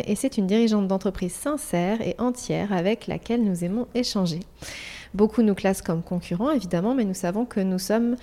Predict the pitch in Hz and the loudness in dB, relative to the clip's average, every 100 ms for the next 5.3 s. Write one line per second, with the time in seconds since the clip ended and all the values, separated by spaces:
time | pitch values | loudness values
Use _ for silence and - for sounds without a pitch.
0 | - - - 220 196 185 262 240 214 220 | -10 -20 0 2 4 4 4 6 4 4
1 | 214 208 - 190 175 175 196 202 208 185 | 2 0 -2 2 2 4 4 6 4 4
2 | 233 180 - 175 202 233 220 208 196 190 | 2 2 0 2 6 6 6 6 4 2
3 | 185 180 277 262 - 175 165 208 262 202 | -2 0 2 2 0 -2 0 0 0 2
4 | 175 190 196 190 180 196 - 277 190 175 | 2 4 4 4 2 2 0 0 -2 0
5 | 202 233 - | -2 -2 -6